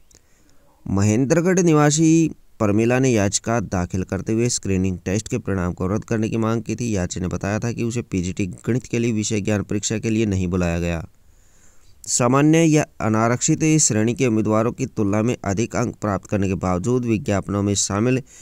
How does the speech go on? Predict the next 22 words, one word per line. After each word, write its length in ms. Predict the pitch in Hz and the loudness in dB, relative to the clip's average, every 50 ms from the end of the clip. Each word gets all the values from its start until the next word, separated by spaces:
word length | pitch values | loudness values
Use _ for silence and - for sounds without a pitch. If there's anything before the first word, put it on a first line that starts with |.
| - - - _ - - | -20 -20 -20 _ -14 -8
गलत 320 | 92 92 127 147 151 - 160 | -2 2 2 2 2 2 0
शर्तों 420 | 160 151 - 127 107 90 - 110 | 0 0 0 0 -2 0 -2 -2
के 120 | 101 110 98 | -2 -2 -4
कारण 380 | - - 92 95 101 117 127 | -2 -2 0 0 0 0 0
स्क्रीनिंग 500 | 131 - - - 110 110 117 127 135 127 | 0 -2 -2 -2 -2 0 0 0 -2 -2
टेस्ट 340 | - - 98 92 104 101 107 | -2 -2 -2 -2 -2 -2 -4
में 100 | 107 113 | -4 -2
उसे 160 | 117 110 120 - | -2 -4 -6 -6
चयनित 500 | - - 107 92 85 90 101 107 - 110 | -2 -2 0 0 0 0 -2 -2 -2 -2
नहीं 220 | 95 92 98 95 | 0 0 0 -2
किया 240 | 95 - 101 92 90 | -2 -2 -2 0 0
गया। 300 | 92 95 92 90 87 - - _ _ - - - - - - - - - - - - - | 0 0 -2 -2 -4 -6 -10 _ _ -20 -20 -20 -20 -20 -20 -20 -20 -20 -20 -18 -10 -4
याची 400 | - 104 123 131 139 139 170 170 | 0 2 4 4 4 4 2 4
ने 100 | 175 180 | 4 4
बीसीबी 520 | 143 143 151 147 - 160 160 156 170 175 165 | 4 4 4 4 4 2 4 6 6 4 4
श्रेणी 460 | - 151 127 127 131 139 147 151 151 | 2 0 0 2 2 4 4 6 6
में 160 | 147 151 151 | 6 4 4
सौ 360 | 147 - - - 120 123 127 | 2 0 -2 -2 0 0 2
में 140 | 127 135 135 | 2 2 2
से 220 | 127 - 147 117 | 2 2 2 2
इकतालीस 480 | 120 - - - 117 98 101 113 117 - | 0 0 -2 -2 0 2 2 2 0 -2
पॉइंट 300 | - - 117 123 113 | -2 -2 -2 -2 -2